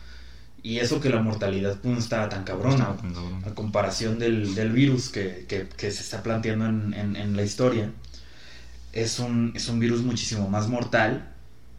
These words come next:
Speaker 1: que las vacunas empezaron, se tardaron muchísimo más tiempo en desarrollarse, porque, pues, obviamente también personal médico empezó a morir.
Speaker 2: Ujú.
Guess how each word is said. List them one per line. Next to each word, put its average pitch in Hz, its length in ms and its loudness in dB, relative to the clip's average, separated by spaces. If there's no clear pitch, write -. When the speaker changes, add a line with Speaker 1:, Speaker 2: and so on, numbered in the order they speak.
Speaker 1:
que 120 120 0
las 107 180 2
vacunas 107 480 0
empezaron, 107 540 0
se 113 140 -2
tardaron 104 420 2
muchísimo 107 420 -2
más 98 160 0
tiempo 107 240 -2
en 110 60 4
desarrollarse, 104 720 0
porque, 98 280 -8
pues, - 160 -10
obviamente 113 300 2
también 107 240 0
personal 101 380 0
médico 110 260 0
empezó 98 200 -4
a 104 40 0
morir. 101 340 -2
Speaker 2:
Ujú. 101 260 2